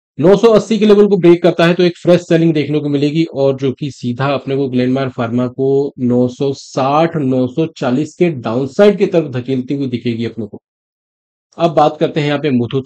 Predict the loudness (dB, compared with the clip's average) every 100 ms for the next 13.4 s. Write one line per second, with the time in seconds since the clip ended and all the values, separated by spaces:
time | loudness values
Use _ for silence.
0 | -4 -2 -2 -2 -4 -2 -2 -2 0 0
1 | 2 4 2 2 -2 2 2 0 -4 -2
2 | -2 -2 -2 0 2 0 -2 2 4 4
3 | 2 0 -2 0 -2 0 -2 -2 -2 -4
4 | -4 -4 -4 -4 -4 -2 -2 -2 -6 -6
5 | -4 -4 -2 0 0 2 0 0 -4 -4
6 | -2 -6 _ _ _ _ _ 0 4 4
7 | 6 4 6 4 4 2 2 4 4 2
8 | -2 -2 -2 -2 -2 -4 -4 -2 -2 -2
9 | -2 -2 -4 -6 -6 -8 -8 -6 -6 0
10 | 0 0 -4 -4 -4 -8 -8 -8 -6 -4
11 | -4 -2 -4 -6 _ _ _ _ _ _
12 | _ _ _ _ _ _ _ _ -4 2
13 | 2 6 4